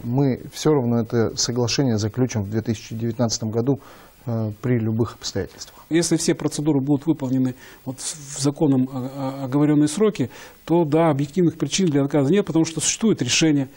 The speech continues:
Speaker 2: Э, с-,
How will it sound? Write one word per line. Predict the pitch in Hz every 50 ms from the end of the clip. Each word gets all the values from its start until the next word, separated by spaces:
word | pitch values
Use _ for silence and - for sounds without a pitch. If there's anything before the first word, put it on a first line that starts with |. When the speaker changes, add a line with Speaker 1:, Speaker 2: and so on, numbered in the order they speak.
| - - - - - - - - 139
Speaker 2:
Э, | 135 135 135 139 139 135 135 139 139 139 139 139 139 139 143 147 147 156
с-, | 156 147 - - - - - - - - - - - - - - - - - - - - -